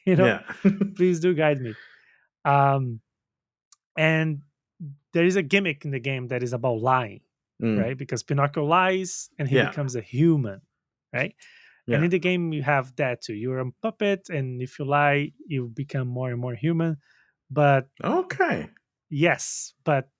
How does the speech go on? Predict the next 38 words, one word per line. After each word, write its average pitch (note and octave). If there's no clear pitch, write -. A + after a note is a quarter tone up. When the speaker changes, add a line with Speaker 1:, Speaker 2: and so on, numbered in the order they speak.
Speaker 1:
there D#3
is D3+
only, A3
and C#3+
I'm, C#3+
I C3+
don't D3
know C3
if, C#3
I'm D#3+
gonna A3
just F#3
mention D3+
it. A#3+
Speaker 2:
Mm-hmm. A2+
Speaker 1:
There D3
is D3
actually G3
one F3
really F3+
important D3+
decision, A2+
and B2+
that's D3
about A#2+
it. -
Speaker 2:
Okay. C#3+
Speaker 1:
The C#3+
other E3+
decisions, D#3
they D3+
don't D3
matter C#3
that A2+
much -
in A#2
the C#3
Speaker 2:
Okay. C3+